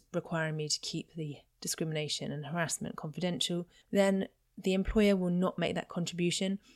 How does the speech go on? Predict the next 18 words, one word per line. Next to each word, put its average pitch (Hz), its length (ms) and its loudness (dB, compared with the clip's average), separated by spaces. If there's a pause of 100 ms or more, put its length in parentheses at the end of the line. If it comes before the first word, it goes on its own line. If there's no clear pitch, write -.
(200)
and 170 160 2
the 170 60 0
employee 190 360 6
will 160 120 2
have 156 100 -2
incurred 170 580 0 (300)
costs - 680 0
and 175 400 0
will 165 160 -2
have 165 240 -6
to - 100 -14
pay 175 240 0
those 160 300 0
themselves. 156 760 -2 (320)
And 208 180 6
so 220 380 8
sometimes, 185 760 6
again, 180 400 4